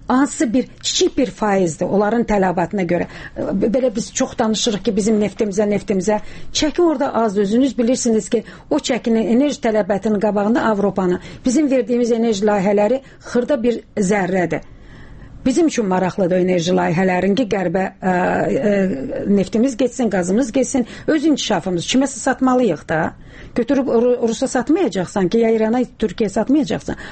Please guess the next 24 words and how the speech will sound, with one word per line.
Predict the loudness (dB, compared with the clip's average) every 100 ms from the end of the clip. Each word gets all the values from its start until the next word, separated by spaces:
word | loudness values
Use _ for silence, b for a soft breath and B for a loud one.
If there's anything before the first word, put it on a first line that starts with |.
| B
Harasa | -2 -2 -2
satacaqsan | 0 0 -2 -4 -4 -2 -2
da, |
kimsə | 0 0 2
mərhəmətsə. | 2 2 0 0 -2 -4 -6 B B -2
Bu, | 0 2 2 2
bu, | 0 -2
mən | 0 2 2 2 -2
istəmirəm | -2 0 2 2 0
ki, | 0
belə | 0 2
bu, | 0 2
bununla | 2 2 0 0 0
əlaqələndirə. | 0 0 0 0 -2 -4 B B -2
Mən | 0 0
düşünürəm | -2 0 0 2 0 0
ki, | -2 -4 B B B
ə, | -2 2 2 0
istər | -2 -2 0 -2
Avropanın, | 0 0 0 0 0
istər | -2 -2 -2 0
Amerikanın, | 2 2 2 0 0 2 2
başqa | 0 0 2
ölkələrin | 2 2 0 0 0 0